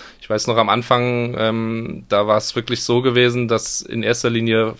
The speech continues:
fast ausschließlich die Artikel aus, aus Print rübergewandert sind zu fupa. Natürlich auch eigene Texte erstellt wurden, aber jetzt nicht in dieser Hülle und Fülle, wie das mittlerweile der Fall ist. Und, ähm,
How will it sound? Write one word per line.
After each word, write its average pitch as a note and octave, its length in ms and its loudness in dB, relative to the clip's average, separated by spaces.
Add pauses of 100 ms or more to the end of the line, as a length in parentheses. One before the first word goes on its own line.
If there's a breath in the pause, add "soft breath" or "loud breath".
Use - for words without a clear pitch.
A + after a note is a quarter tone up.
fast - 380 -6
ausschließlich C3 600 0
die B2+ 120 0
Artikel B2+ 400 -2
aus, - 340 -4
aus - 160 -4
Print C3 320 -6
rübergewandert B2+ 640 2
sind B2 300 -6
zu - 200 -10
fupa. A#2+ 500 0 (420 loud breath)
Natürlich A2+ 280 -4
auch A#2 160 2
eigene A#2 260 0
Texte B2+ 280 0
erstellt A#2+ 400 2
wurden, B2 220 2
aber G#2+ 220 4
jetzt G#2+ 280 0
nicht A2+ 160 -2
in A2+ 100 -2
dieser A2 240 2
Hülle A2+ 200 2
und A2 100 0
Fülle, A2 300 -2
wie G#2+ 80 0
das G2+ 160 -2
mittlerweile G2+ 560 0
der G2 100 0
Fall F#2+ 280 -2
ist. - 200 -8
Und, G2 420 -8
ähm, G2 300 -2